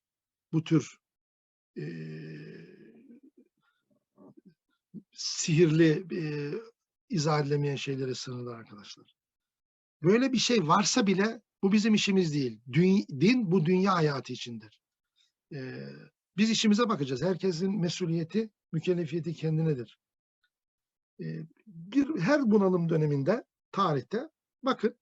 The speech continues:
toplum psikolojisi, Gazali buna çok sık işaret ediyor. Her bunalım döneminde insanlar haklı olarak belki psikolojik rehabilitasyon için bu tür, e,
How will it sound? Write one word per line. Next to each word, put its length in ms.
toplum 300
psikolojisi, 540
Gazali 420
buna 140
çok 220
sık 200
işaret 380
ediyor. 180
Her 240
bunalım 340
döneminde 380
insanlar 600
haklı 340
olarak 360
belki 320
psikolojik 400
rehabilitasyon 600
için 280
bu 100
tür, 260
e, 40